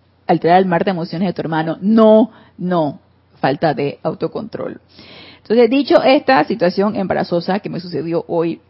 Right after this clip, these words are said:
en la tarde, se terminó la hora, pero vamos a seguir hablando de, eh, lo que es la tercera persona de la Santísima Trinidad, que es el Espíritu Santo, que es un tema que me ha apasionado,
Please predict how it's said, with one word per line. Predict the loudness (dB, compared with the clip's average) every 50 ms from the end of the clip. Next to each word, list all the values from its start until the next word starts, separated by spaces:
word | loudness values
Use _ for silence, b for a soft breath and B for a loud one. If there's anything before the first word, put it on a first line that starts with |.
| _ _ -8
en | -4 -2
la | -2 0
tarde, | 0 -2 -2 -4 -6 -8 -8 -8 -8 _ _ _ _ _ _ _ _ _ _ _ _ _ _ _ _ _ _ _ _ _ _ B B B B B B B B B B B B B B B 0
se | 2 4
terminó | 4 4 4 4 2 2 2 2
la | 4 4 4
hora, | 6 6 4 4 2 0 -2 _ _ _ _ _ _ _ _ _ _
pero | -6 0 0 0
vamos | 2 2 0 0
a |
seguir | 2 0 2 2
hablando | 2 2 2 0 -2 -2 -4 -4 -4 -4 -4
de, | -2 -2 -2 -2 -2 -4 _ _ -10
eh, | -6 -4 -4 -4 -4 -4 -4 -6 -6 -8 -8 -12 _ -20 _ _ _ _ _ _ _ _ _ _ _ _ _ _ _ _ _ _ _ _ _ _ _ _ -20 _
lo | -4 -4 -4 -2
que | -2 -4 -2 0 0 0 -2
es | -2 -2
la | -2 -2 -2 -2
tercera | -2 -6 -8 -8 -6 -6 -4 -4 -4 -6 -6 -10 _
persona | -12 -12 -12 -10 -10 -10 -8 -8 -8 -8 -10 -12
de | -12 -8 -6
la | -6 -6 -6
Santísima | -8 -12 -14 -14 -14 -12 -8 -8 -8
Trinidad, | -6 -4 -4 -2 -2 -2 -4 -4
que | -4 -4
es | -2
el | -2 -4
Espíritu | -4 -6 -8 -8 -8 -8 -10
Santo, | -6 -4 -4 -4 -4 -4 -6 -6
que | -6 -6
es | -4
un | -4 -4
tema | -4 -6 -6 -6 -6
que | -6 -6 -8
me | -6 -4 -4 -4 -4
ha | -4 -4 -6 -6 -8 -10 _ -10
apasionado, | -10 -6 -6 -6 -6 -6 -6 -6 -4 -4 -4 -4 -4 -6 -8